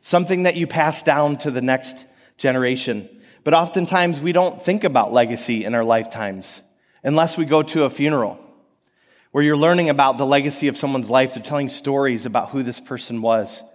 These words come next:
Or oftentimes we learn about someone's legacy by someone who is famous, and you hear about what they did and what they accomplished throughout their lifetime. In fact, I need your help. If you would call out someone that you know of who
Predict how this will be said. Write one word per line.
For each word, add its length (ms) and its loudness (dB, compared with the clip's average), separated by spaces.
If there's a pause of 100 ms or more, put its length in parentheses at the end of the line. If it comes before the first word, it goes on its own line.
(420)
Or 140 4
oftentimes 640 2
we 320 -2
learn 260 0
about 260 2
someone's 340 -4
legacy 460 0
by 200 0
someone 320 -4
who 160 -4
is 160 -6
famous, 500 -4 (680)
and 80 -4
you 100 0
hear 180 2
about 180 4
what 160 2
they 120 2
did 200 2
and 120 -2
what 120 0
they 120 0
accomplished 560 -6
throughout 260 0
their 100 -4
lifetime. 540 -4 (520)
In 100 -4
fact, 340 2
I 80 0
need 220 -4
your 100 -2
help. 400 0 (720)
If 240 0
you 140 2
would 400 2
call 260 4
out 240 2
someone 380 0
that 120 0
you 140 -4
know 200 -2
of 180 0
who 180 -6